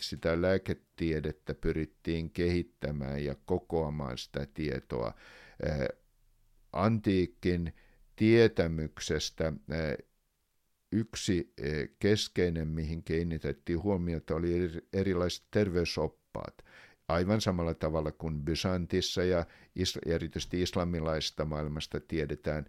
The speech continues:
että tämä niin kuin terveellisen elämän ohjaaminen oli tärkeä osa lääketiedettä, niin myös tuota, ää, ää, Keski-Ajan Euroopassa.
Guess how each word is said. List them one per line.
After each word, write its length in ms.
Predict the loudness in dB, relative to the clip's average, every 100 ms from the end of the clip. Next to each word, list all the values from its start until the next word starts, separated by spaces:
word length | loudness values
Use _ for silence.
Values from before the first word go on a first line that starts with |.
| -14 -18 -6
että 320 | -6 -4 -4
tämä 380 | -2 -2 0 -2 -8 _ -10
niin 180 | -6 -6
kuin 160 | -6 0
terveellisen 880 | 2 2 2 2 2 -2 -4 -4 -2
elämän 560 | 0 0 0 -2 -6 -4
ohjaaminen 880 | -2 0 0 0 0 -2 -4 -6 -8 -4
oli 280 | -2 -2 0
tärkeä 560 | 2 2 0 -2 0 0
osa 360 | 0 0 0
lääketiedettä, 1040 | 0 -2 -4 -10 -8 -6 -4 -6 -8 -8 -8 -12 -20 0
niin 240 | 4 4
myös 540 | 4 2 2 2 -2 -8
tuota, 640 | -4 -2 -2 -2 -4 -2 -6 -6
ää, 160 | -2 -2
ää, 80 | -4 -12 -20 _ -4 -2 -2 -4 -10 _ _ -16 2
Keski-Ajan 480 | 2 4 2 4
Euroopassa. 920 | 4 4 4 2 -2 -4 -6 -4 -8